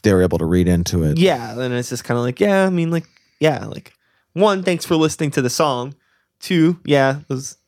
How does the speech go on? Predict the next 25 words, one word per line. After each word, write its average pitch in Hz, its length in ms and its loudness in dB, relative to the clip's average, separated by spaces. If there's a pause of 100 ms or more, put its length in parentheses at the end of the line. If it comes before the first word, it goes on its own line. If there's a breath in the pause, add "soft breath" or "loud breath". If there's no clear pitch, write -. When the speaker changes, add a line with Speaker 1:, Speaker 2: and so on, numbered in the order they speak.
Speaker 2:
kind 143 160 -2
of 139 60 -4
a 135 40 0
fucked - 380 -2
up, 143 180 -2
weird 143 240 -8
time 151 240 -2
in 143 60 -4
my 131 100 -2
life, 202 480 2 (380 soft breath)
but 254 140 4
I'm 254 120 0
okay 254 300 0
now. 208 280 -4 (360 soft breath)
Speaker 1:
Right. 80 240 0 (180)
Speaker 2:
Usually 208 420 2
if 220 120 -2
I'm 190 180 0
at 156 160 0
a 147 60 0
point 139 360 -2
where 123 240 2
I 123 120 -2
can, 123 180 -6
like, 117 160 -8